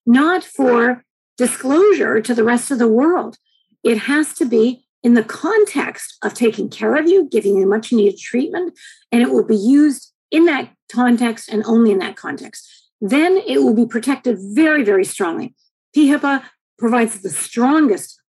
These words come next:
privacy protection. And in the United States, of course, you have hipaa. So we have very strong measures to protect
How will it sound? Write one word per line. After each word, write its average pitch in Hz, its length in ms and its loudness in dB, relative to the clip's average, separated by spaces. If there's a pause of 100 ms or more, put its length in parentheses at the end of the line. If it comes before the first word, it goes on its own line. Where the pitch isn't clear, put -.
privacy 208 400 -4
protection. 214 500 -4
And 220 160 2
in 247 160 2
the 240 80 4
United 208 280 2
States, 294 400 -4
of 247 100 -10
course, 247 280 -4
you - 120 -2
have - 180 -12
hipaa. 330 380 -2 (480)
So 294 180 0
we 277 180 4
have 311 480 0
very 269 240 2
strong 240 440 0
measures 269 420 -2
to 220 120 -8
protect - 480 -8